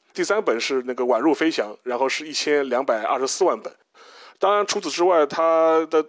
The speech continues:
作品还是很多了，我，哎，有一些也被陆陆续续翻译过到那个国内来，就比如说什么《默默血风录》啊，就类似这样的书，国内也出过。当然了，他的写作的，呃，题材，当然一开始可能是以近代以来的幕末明治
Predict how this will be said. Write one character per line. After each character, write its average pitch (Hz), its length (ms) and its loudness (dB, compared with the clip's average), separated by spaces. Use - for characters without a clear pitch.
作 202 140 0
品 139 120 -2
还 131 60 0
是 160 80 -2
很 127 160 -4
多 127 160 0
了， 131 160 2
我， 117 240 -8
哎， - 220 0
有 123 200 -2
一 139 80 -6
些 165 380 0
也 120 260 -6
被 156 240 -2
陆 180 120 2
陆 165 100 2
续 151 140 -4
续 139 120 -8
翻 156 240 0
译 165 80 -2
过 127 320 0
到 123 240 2
那 123 140 -6
个 113 400 -6
国 110 160 -6
内 131 100 -2
来， 110 180 -4
就 123 120 -6
比 107 120 -14
如 113 80 -12
说 127 300 -2
什 123 100 -10
么 120 220 -4
《默 160 160 -2
默 147 240 2
血 139 220 0
风 151 180 -2
录》 160 160 4
啊， 131 240 2
就 131 140 -4
类 147 100 -2
似 - 140 -6
这 165 100 0
样 143 80 2
的 123 80 -2
书， 127 160 -8
国 127 160 -4
内 147 120 -2
也 127 100 -2
出 - 160 -12
过。 151 220 -2
当 190 160 2
然 175 120 4
了， 160 120 2
他 185 200 0
的 160 360 4
写 117 240 0
作 170 200 2
的， 131 360 4
呃， 117 380 -2
题 - 200 -6
材， 120 300 0
当 208 200 -2
然 220 80 2
一 247 60 -4
开 262 220 0
始 113 240 -4
可 - 140 -6
能 113 120 -6
是 151 160 -6
以 104 340 -16
近 143 220 -8
代 143 160 2
以 104 120 -8
来 101 280 -8
的 139 200 0
幕 170 140 -2
末 156 240 2
明 117 220 -6
治 147 340 0